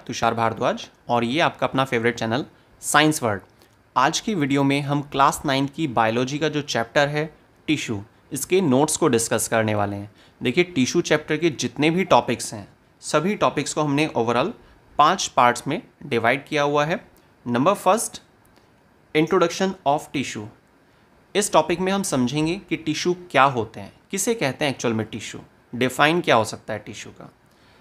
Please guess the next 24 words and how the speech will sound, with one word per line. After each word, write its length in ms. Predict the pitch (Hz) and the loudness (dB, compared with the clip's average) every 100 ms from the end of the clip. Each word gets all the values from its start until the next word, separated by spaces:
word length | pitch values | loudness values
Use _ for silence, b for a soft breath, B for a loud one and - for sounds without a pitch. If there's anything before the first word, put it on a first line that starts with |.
| b | b
सेकंड 360 | - 160 160 214 | 0 0 2 2
हमारा 220 | 190 175 | 4 4
टॉपिक 360 | 170 151 170 160 | 4 2 2 -2
रहेगा 280 | 165 156 170 | -2 0 -4
प्लांट 380 | - 123 117 127 | -2 0 2 0
टिश्यू, 300 | 147 139 170 196 b b b | -6 -8 -12 -14 b b b
जिसमें 260 | 131 131 151 | -4 0 0
हम 100 | 160 | -2
प्लांट 380 | - 123 131 147 | 2 4 4 -2
टिश्यू 280 | 143 151 | -6 -6
का 100 | 135 | -4
एक 140 | 147 151 | -4 -4
फ्लो 240 | - 123 | -2 -2
चार्ट 260 | 127 151 151 | 2 2 2
डिस्कस 340 | 143 - 151 | -2 -2 -4
करेंगे 360 | - 147 143 151 - b b - | 0 -2 -2 -4 -10 b b -10
कि 60 | |
प्लांट 340 | 139 139 127 139 | -2 4 4 2
टिश्यू 240 | 143 151 | -4 -6
कितने 280 | 135 - 143 | -8 -4 -6
प्रकार 420 | 131 117 117 113 | -2 -4 2 2
के 140 | 120 151 | 2 -2
होते 260 | 143 143 | -2 -4
हैं, 140 | 147 | -8